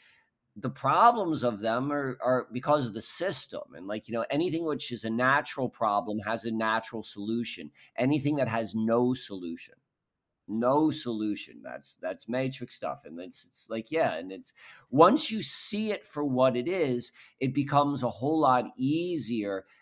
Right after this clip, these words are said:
At least, you know, you, you're not engaged in it. Um, you know, that's,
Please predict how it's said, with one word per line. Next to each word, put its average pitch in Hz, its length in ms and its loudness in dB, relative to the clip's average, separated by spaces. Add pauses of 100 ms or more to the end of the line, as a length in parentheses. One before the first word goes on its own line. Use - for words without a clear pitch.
(120)
At 113 240 -2
least, 123 400 -2
you 120 140 -2
know, 113 120 -2
you, 110 320 -2
you're 123 360 -2
not 120 200 2
engaged 127 640 -2
in 71 120 -8
it. 69 180 -14 (100)
Um, 78 460 -10 (300)
you 92 80 -16
know, 87 100 -10
that's, 104 380 -6